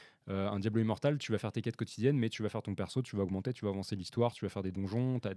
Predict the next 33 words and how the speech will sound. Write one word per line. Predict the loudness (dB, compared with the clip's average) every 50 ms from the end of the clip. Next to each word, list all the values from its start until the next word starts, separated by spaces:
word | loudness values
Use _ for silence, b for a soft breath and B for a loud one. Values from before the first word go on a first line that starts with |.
| -4 -2
t'as | -2 -2
des | -2 -4 -8 -10 -10 -10 -10 -8 -6 -4 0
variétés | 0 2 2 2 2 0 0 0
d'activités. | -2 -2 -2 -4 -6 -6 -4 0 0 0 0
Alors | 0 -2 -4
que | -2 -2
là, | -2 -2 -2 -2
la | -4 -4
seule | -4 -2 -2 -2
activité | -2 -4 -6 -8 -8 -6 -6 -8
que | -6 -2
t'as, | -2 0 0 -2
c'est | -4 -8 -8 -8 -8
faire | -8 -8 -8 -8 -6
ton | -6 -8
P | -6 -4 -4 -2
V | -2 -2
P. | 0 2 2 2 2 0 B B B B B B B
Allez, | -6 -2 2 2 2
tu | 0 -2 -4
fais | -4 -2
des | -2 -2
ranked, | -2 -2 -2 0 0 0 0 -2 -4
c'est | -4 -4
la | -2
même | -2 -2 -2
chose, | -2 -2 -2 -2
sauf | -4 -8 -8
que, | -6 -6
bah, | -4 -4 -4
c'est, | -4 -4 -4 -4 -2 -4 -4 -4
t'es | -4
classé. | -4 -2 -4 -2 2 2 0 0